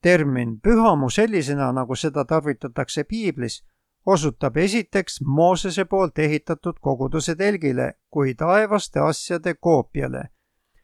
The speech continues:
ja teiseks tõelisele koguduse telgile taevas, mida kujutas maine pühamu. Kristuse surmaga lõppes sümboolne teenistus. Tõeline koguduse telk taevas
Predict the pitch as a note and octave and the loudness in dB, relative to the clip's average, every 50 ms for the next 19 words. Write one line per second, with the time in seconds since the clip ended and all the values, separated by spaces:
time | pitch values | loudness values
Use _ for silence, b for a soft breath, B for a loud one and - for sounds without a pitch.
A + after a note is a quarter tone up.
0 | _ _ _ _ - D3+ C#3+ B2+ - E3+ F#3+ A3+ G#3+ - - G#3+ F#3+ - - - | _ _ _ _ 0 0 0 2 2 2 2 2 2 2 2 2 2 0 -4 -12
1 | - - - _ _ - A3+ A#3 A3 F#3 D#3+ C3 C3 A#2+ D3 D3+ C#3+ C#3+ C3+ D3+ | -12 -14 -18 _ _ 0 4 4 6 6 4 2 0 0 -2 0 0 0 2 2
2 | D#3 D3 C#3 B2+ A#2+ - C3 B2 C3+ B2 C3 C#3 C#3 C#3 C3+ C3 - - C#3 C3+ | 2 2 0 -2 -2 -2 -2 -2 -2 -2 0 0 0 0 -2 -4 -4 -4 -2 -2
3 | C3 C#3+ D#3 - _ - G#3+ G3+ F3+ D#3+ C3 G#2+ - - - - - - _ _ | -2 -4 -4 -4 _ 2 2 4 4 2 0 -2 -6 -8 -10 -12 -14 -18 _ _
4 | _ _ _ _ _ _ _ - D3+ C#3+ D#3+ B2+ A#2 B2 F3+ G#3+ A#3 A3+ - _ | _ _ _ _ _ _ _ -4 -2 0 0 0 0 2 2 2 2 0 0 _
5 | - F#3 - - D3+ D3+ D3 D#3 E3 F3 F3+ F3+ F#3 F#3 - C#3+ - - A#2+ B2+ | -2 -2 0 -2 -2 0 0 0 0 0 -2 -2 -4 -2 -2 -4 -2 0 -2 -2
6 | A#2+ A#2 A#2+ C3 A#2+ - _ _ _ _ _ _ _ _ _ _ _ _ _ _ | -2 -4 -8 -10 -12 -16 _ _ _ _ _ _ _ _ _ _ _ _ _ _
7 | _ - D3+ D3+ F3 E3+ - - - D3+ C#3 C#3+ D3 B2+ - F#3 G3 F3 F3+ E3+ | _ -2 0 2 2 2 0 -2 -4 -4 -2 -2 -2 0 2 2 2 4 4 2
8 | D3 B2 C#3+ D3+ E3+ E3+ - _ D3+ C3+ - - - C3+ B2+ A#2+ C#3+ E3 F3 F3+ | 2 4 4 4 4 4 2 _ -4 -4 -2 0 0 0 0 2 2 2 4 4
9 | F3+ F#3+ F#3 F3 F#3 F3 D3+ B2+ A#2 - - - - - - - - _ _ _ | 2 0 0 0 2 2 2 0 -2 -6 -10 -12 -14 -14 -14 -18 -20 _ _ _
10 | _ _ _ _ _ _ _ _ _ _ _ _ - D#3+ E3 F3 F3+ F#3 F3+ F3 | _ _ _ _ _ _ _ _ _ _ _ _ 2 4 6 6 6 6 4 4
11 | F3+ F#3 F3+ F3 D#3 - E3 E3 D#3 E3 D#3 - D3 - E3 C3+ D3+ D#3 D3 - | 2 2 2 2 4 4 2 4 2 0 -2 -2 -2 -2 0 2 2 2 0 0
12 | - - - F3+ F#3 G3+ G3+ F#3+ F3 C#3 B2+ B2 - - - | -4 -6 -2 0 2 4 4 4 4 4 2 0 0 -4 -10